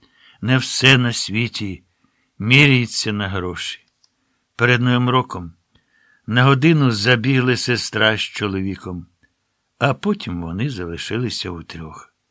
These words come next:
А за п'ять хвилин Андрійко старший,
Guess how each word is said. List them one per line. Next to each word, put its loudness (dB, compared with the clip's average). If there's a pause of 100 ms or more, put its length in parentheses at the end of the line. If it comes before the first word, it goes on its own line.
(720)
А 0
за -2
п'ять -2
хвилин -2 (520)
Андрійко -2
старший, -4